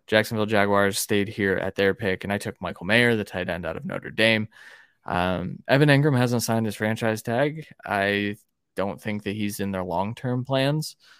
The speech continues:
Uh, I do still think they need a tight end, 'cause right now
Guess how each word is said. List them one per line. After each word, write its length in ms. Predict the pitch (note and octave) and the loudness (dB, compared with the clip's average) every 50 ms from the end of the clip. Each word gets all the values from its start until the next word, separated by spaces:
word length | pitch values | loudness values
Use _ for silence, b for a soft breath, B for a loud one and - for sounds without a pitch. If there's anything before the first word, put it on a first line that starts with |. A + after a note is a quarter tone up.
| b b b _ | b b b _
Uh, 300 | - G2 F2+ E2+ D#2+ F2 | -4 -2 -2 -2 -2 -2
I 140 | - G2 G#2 | 0 0 0
do 200 | G#2 G#2+ G#2+ G#2 | 0 0 0 0
still 260 | - - - G2+ F#2+ | -2 -2 -4 -6 -6
think 200 | - G2+ F#2 - | -4 -8 -8 -6
they 140 | - F#2 F2+ | -6 -6 -6
need 180 | F#2 F2+ F2 | -6 -8 -10
a 60 | F2 - | -12 -12
tight 220 | - - F#2 G#2 | -8 -4 -2 0
end, 180 | A2 G#2+ A2 A2 | 0 0 0 -4
'cause 140 | G#2 - | -6 -6
right 200 | G2 F2+ E2+ - | -4 -4 -4 -6
now 380 | - F#2 F#2+ F#2+ F#2+ G2 A2+ - | -6 -4 -4 -2 -2 -2 -4 -6